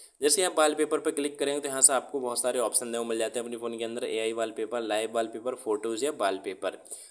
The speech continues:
तो simply हम वॉलपेपर पे क्लिक कर लेते हैं। जैसे ही आप वॉलपेपर पे क्लिक करते हैं तो यहाँ आपके बहुत सारे फोटोज़ वॉलपेपर ओपन हो जाते हैं,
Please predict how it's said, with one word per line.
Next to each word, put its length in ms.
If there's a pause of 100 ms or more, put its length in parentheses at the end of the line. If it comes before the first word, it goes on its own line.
तो 80
simply 320
हम 140
वॉलपेपर 520
पे 160
क्लिक 300
कर 80
लेते 260
हैं। 60
जैसे 220
ही 40
आप 120
वॉलपेपर 420
पे 120
क्लिक 260
करते 200
हैं 80
तो 60
यहाँ 120
आपके 200
बहुत 200
सारे 240
फोटोज़ 460
वॉलपेपर 600
ओपन 280
हो 100
जाते 280
हैं, 140